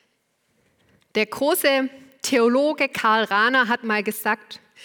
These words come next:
der Christ der Zukunft wird ein Mystiker sein, einer, der etwas erfahren hat, oder er wird nicht mehr sein.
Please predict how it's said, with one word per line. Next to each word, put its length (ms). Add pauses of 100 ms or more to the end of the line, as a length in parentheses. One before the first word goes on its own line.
(280)
der 120
Christ 600
der 160
Zukunft 840
wird 300
ein 260
Mystiker 640
sein, 560 (760)
einer, 560 (320)
der 140
etwas 500
erfahren 840
hat, 320 (440)
oder 480 (220)
er 120
wird 220
nicht 300
mehr 160
sein. 400